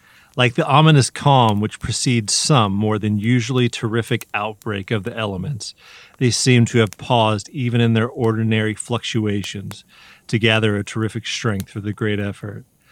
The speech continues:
A faint peal of thunder now comes from far off, like a signal gun for the battle of the winds to begin. It appeared to awaken them from their lethargy, and one awful, warring hurricane swept over a whole city,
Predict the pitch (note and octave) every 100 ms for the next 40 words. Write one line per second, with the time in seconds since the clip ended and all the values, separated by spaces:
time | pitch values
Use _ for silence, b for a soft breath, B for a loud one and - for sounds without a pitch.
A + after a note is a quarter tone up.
0 | B B - A#2 - C#3 D3 - - C#3
1 | A#2+ - - A#2 A2+ G#2 G2+ G2+ - -
2 | G#2+ G#2 - G2 G#2+ G#2+ G2+ G2+ G2+ G2
3 | A#2 - B B B B - A#2 A#2+ -
4 | - C#3+ A#2+ A2 G2 G#2+ G2 F#2+ - A2+
5 | - A2 A2 A2+ A2 A#2+ A2 G#2+ G2+ -
6 | - A2 A2 A2+ F#2+ F#2 F#2 - B B
7 | B - G#2+ - B2+ A#2+ A2 A#2+ G#2+ G#2+
8 | G2+ G#2+ G2+ G2+ G2 G#2+ G2+ G#2 G#2 A2
9 | F#2+ G#2+ G2 G2 B B B - A#2+ G2+
10 | A2 G#2+ G2+ A2 G#2+ G2+ - G#2 F#2 F#2+
11 | _ - G#2+ A2+ G#2+ G2+ G2+ - G#2+ G2+
12 | - G#2 G2 G2+ - - A2 - G#2+ F#2+
13 | G#2 F#2+ G2+ F#2 - G2 F#2+ F#2+